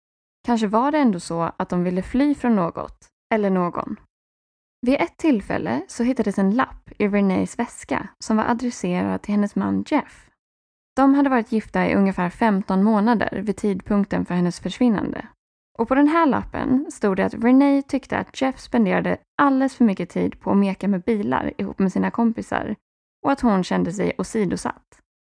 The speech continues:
Och formuleringen på den här lappen ska ha antytt att hon kanske ville lämna honom eller skiljas. Men när utredare sen frågade Jeff om den här lappen och om deras förhållande så uppgav han att han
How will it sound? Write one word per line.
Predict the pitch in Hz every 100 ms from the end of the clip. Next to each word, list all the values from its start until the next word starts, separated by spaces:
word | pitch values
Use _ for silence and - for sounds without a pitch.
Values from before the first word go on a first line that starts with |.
| _
Och | 226
formuleringen | 240 247 262 269 302 302 285 277
på | 277
den | 247
här | 185
lappen | - - - - 220 226
ska | - 202
ha |
antytt | - 233 196 196 262 262 - -
att | 220 -
hon | 240 226
kanske | - - 233 226
ville | 202 202
lämna | 214 240 220 254
honom | 233 285 - - -
eller | 190
skiljas. | - 220 208 233 - - - _ _ _ _ _ _ -
Men | 202
när | 214
utredare | 254 240 254 285 277 269 262
sen | 190 180
frågade | - 233 220 247 247
Jeff | 233 214 - -
om | 185
den | 175
här | 180
lappen | 78 - - - 226 -
och | 202
om | 196
deras | 190 180
förhållande | 202 233 214 - - - 226 _ _ _ -
så | -
uppgav | 254 254 214 196
han | 190 180
att | 185
han | 196